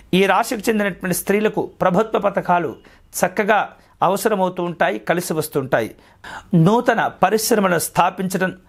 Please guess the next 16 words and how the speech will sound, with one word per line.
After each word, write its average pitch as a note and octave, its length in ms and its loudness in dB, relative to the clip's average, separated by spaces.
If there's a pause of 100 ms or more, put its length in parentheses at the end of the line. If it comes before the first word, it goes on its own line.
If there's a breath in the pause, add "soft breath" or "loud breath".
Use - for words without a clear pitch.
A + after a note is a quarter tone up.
(280 soft breath)
అభివృద్ధి F#3+ 460 0
పథం E3+ 300 -2
వైపు E3 440 -2 (240)
చక్కగా E3 460 0
వెళ్ళగలుగుతుంటారు. B2 960 -2 (600 loud breath)
ధనుస్సు A#3 380 0
రాశి G#3 280 0
వాళ్లకు F3+ 360 2 (180)
ఈ D3+ 120 2
సంవత్సరం E3 520 -2 (100)
మరింతగా D#3+ 520 2 (460 loud breath)
విశేషమైనటువంటి F3+ 880 0
శుభ E3+ 280 0
ఫలితాలు F3 380 0
పొందేందుకై C3+ 580 -2 (420 loud breath)
వీరు E3+ 300 2